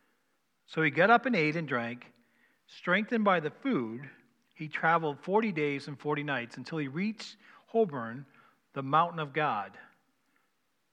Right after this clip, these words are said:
There he went into a cave and spent the night." So all's not lost, right? God sends another angel, right? The first one wasn't enough. He sends another one, again, supplies him some food and gives him instruction,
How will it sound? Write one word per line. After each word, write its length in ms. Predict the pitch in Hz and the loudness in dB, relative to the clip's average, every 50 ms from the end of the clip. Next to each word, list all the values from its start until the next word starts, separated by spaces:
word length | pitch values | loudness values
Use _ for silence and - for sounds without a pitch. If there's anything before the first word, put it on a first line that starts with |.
| _ _ _ _ - | _ _ _ _ -8
There 260 | 139 147 165 185 202 170 | -2 2 4 4 4 4
he 140 | 185 196 | 2 0
went 360 | 180 165 175 190 202 208 208 - | -2 -2 -2 -2 -2 -4 -6 -8
into 260 | 180 175 - 202 196 | -8 -6 -4 -2 -4
a 60 | 196 | -4
cave 500 | 190 - - 185 147 123 120 123 127 135 - _ - - | -2 -4 -4 -2 -2 -2 -4 -6 -8 -12 -18 _ -16 -16
and 120 | - - | -14 -14
spent 280 | - - - 131 120 - | -14 -10 -10 -10 -10 -8
the 80 | 135 | -8
night." 300 | 127 139 143 110 - - _ _ _ _ _ _ _ _ _ _ _ _ _ _ _ _ _ _ _ _ _ _ _ _ _ _ _ _ _ _ _ _ _ | -6 -6 -6 -8 -10 -14 _ _ _ _ _ _ _ _ _ _ _ _ _ _ _ _ _ _ _ _ _ _ _ _ _ _ _ _ _ _ _ _ _
So 140 | - - 160 | -12 -6 0
all's 240 | 165 190 214 202 - | 2 4 4 4 4
not 200 | 208 190 165 143 | 4 4 4 4
lost, 420 | 165 151 120 95 - - - - | 2 0 0 -2 -6 -14 -16 -10
right? 240 | - 127 147 170 175 - - _ _ _ _ _ - - _ _ _ _ | -6 -4 -4 -4 -6 -10 -20 _ _ _ _ _ -20 -20 _ _ _ _
God 220 | - 165 165 185 185 | 0 2 2 2 2
sends 280 | - 208 208 202 180 | 0 -2 -2 0 0
another 360 | 190 185 175 180 185 180 156 139 | 0 4 4 4 4 4 2 0
angel, 300 | 131 120 113 117 107 127 | 0 -4 -6 -6 2 6
right? 200 | 165 190 190 156 | 6 6 6 4
The 60 | 135 | -2
first 280 | - - 220 233 226 226 | 4 8 8 8 8 8
one 160 | 214 214 208 | 4 6 8
wasn't 300 | 202 208 196 185 190 185 | 8 8 8 6 4 4
enough. 200 | 175 160 151 147 | 6 6 6 6
He 100 | 151 165 | 4 0
sends 280 | - - 202 196 190 185 | -2 0 0 0 2 2
another 320 | 175 175 190 202 196 180 | 4 6 6 6 6 4
one, 360 | 143 127 117 120 143 165 147 - _ _ _ _ _ _ - - - - - _ _ - - | 0 0 -2 -4 -4 -6 -10 -12 _ _ _ _ _ _ -20 -20 -20 -20 -20 _ _ -12 -4
again, 220 | 131 170 170 160 | -2 0 0 0
supplies 460 | - - - - 165 156 160 170 165 | -2 -8 -2 4 6 6 6 6 4
him 120 | 196 190 175 | 0 -4 -4
some 220 | - - 214 196 | -2 -4 -6 -4
food 380 | - - 170 156 151 156 151 151 - - - - - - - - _ - | -2 0 0 2 2 0 -2 -6 -14 -20 -20 -20 -20 -20 -20 -20 _ -8
and 200 | - 170 165 156 | -6 -6 -6 -2
gives 220 | 147 180 190 196 208 | 0 0 0 0 0
him 140 | 202 196 | -2 -2
instruction, 600 | 196 190 180 - - 190 180 175 - - - - | -2 -4 -4 -2 0 0 0 0 -2 -10 -14 -16